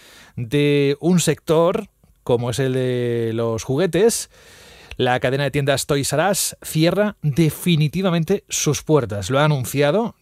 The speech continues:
ya no solo por los setecientos establecimientos en Estados Unidos, sino también va a afectar a países como Reino Unido y España. Va a afectar a puestos de trabajo, porque hay varias tiendas de, de esta cadena. Y, bueno, pues ha sucumbido, dice la noticia,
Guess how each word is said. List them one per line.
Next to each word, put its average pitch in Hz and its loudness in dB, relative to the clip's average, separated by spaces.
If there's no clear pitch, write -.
ya 135 -4
no 175 0
solo 127 -4
por 117 -4
los 107 -6
setecientos 123 -4
establecimientos 135 -2
en 113 -8
Estados 117 -4
Unidos, 143 -2
sino 143 0
también 131 -2
va 139 4
a - 2
afectar 135 -2
a 101 -4
países 127 0
como 123 -4
Reino 139 0
Unido 147 2
y 131 -2
España. 139 -2
Va 113 -12
a - -4
afectar 123 -2
a 113 -6
puestos 123 -2
de 123 -4
trabajo, 104 -2
porque 113 -6
hay 104 -6
varias 113 -4
tiendas 135 0
de, 113 -2
de 107 -6
esta - -4
cadena. 135 -2
Y, 151 0
bueno, 147 0
pues 127 -4
ha 110 -2
sucumbido, 139 0
dice 120 -6
la 123 -4
noticia, 151 -2